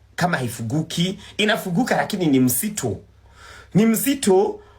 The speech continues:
hadi unasikia kama, Jesus. Ah, ndĩrerwo njikare haha mbere ndĩraikara.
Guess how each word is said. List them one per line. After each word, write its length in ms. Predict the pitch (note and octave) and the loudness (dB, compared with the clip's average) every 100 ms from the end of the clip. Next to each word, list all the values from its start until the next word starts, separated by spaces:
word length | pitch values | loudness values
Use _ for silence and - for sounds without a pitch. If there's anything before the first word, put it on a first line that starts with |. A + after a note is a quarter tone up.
| _ | _
hadi 260 | - A#3+ G#3+ | -2 0 2
unasikia 420 | F#3 E3+ - G#3+ | 0 0 -2 -2
kama, 440 | G3 G3 C#3+ F3 - _ _ _ _ _ | -2 -2 -2 -6 -10 _ _ _ _ _
Jesus. 800 | - A3+ G#3+ - - - - - _ _ _ _ _ _ _ _ _ | -6 -4 -6 -8 -6 -6 -6 -8 _ _ _ _ _ _ _ _ _
Ah, 320 | C4+ D4+ C#4 B3 _ _ _ _ _ - | 0 0 -2 -6 _ _ _ _ _ -2
ndĩrerwo 240 | F3+ G3+ | 0 0
njikare 300 | C3+ - E3 | -2 -2 -2
haha 140 | D3+ A2 | -2 -2
mbere 200 | A#2+ A#2 | -2 -2
ndĩraikara. 520 | G2 A2 - - | -4 -6 -8 -14